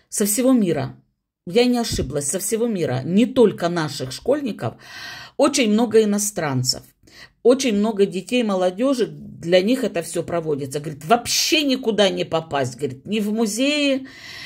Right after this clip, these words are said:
ни покататься на этих трамвайчиках, на этих мостах, потому что всё закуплено заранее, раскуплено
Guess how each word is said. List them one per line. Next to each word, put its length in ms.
ни 300
покататься 720
на 160
этих 320
трамвайчиках, 960
на 180
этих 320
мостах, 560
потому 260
что 160
всё 400
закуплено 800
заранее, 560
раскуплено 760